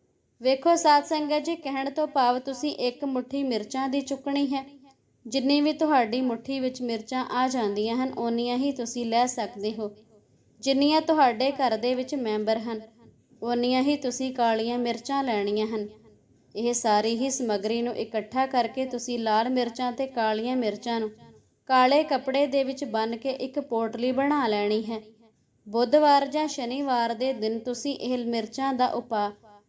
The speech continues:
ਆਪਣੇ ਪਰਿਵਾਰ ਦੇ ਉੱਪਰੋਂ ਦੀ ਵਾਰ ਕੇ ਕਿਸੇ ਵੀ ਵਗਦੇ ਪਾਣੀ ਵਿੱਚ ਰਾਤ ਨੂੰ ਵਹਾ ਦੇਣਾ ਹੈ।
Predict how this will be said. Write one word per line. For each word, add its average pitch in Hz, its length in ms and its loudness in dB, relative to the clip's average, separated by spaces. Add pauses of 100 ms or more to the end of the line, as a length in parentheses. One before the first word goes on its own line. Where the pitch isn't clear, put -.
(160)
ਆਪਣੇ 254 340 2
ਪਰਿਵਾਰ 254 540 4
ਦੇ 262 180 0
ਉੱਪਰੋਂ 247 380 -4
ਦੀ 262 160 -4
ਵਾਰ 214 320 0
ਕੇ 254 180 -4
ਕਿਸੇ 262 380 0
ਵੀ 285 120 0
ਵਗਦੇ 226 420 2
ਪਾਣੀ 226 400 -2
ਵਿੱਚ 240 200 -6
ਰਾਤ 214 360 0
ਨੂੰ 240 160 -4
ਵਹਾ 254 380 0
ਦੇਣਾ 208 340 0
ਹੈ। 214 180 -8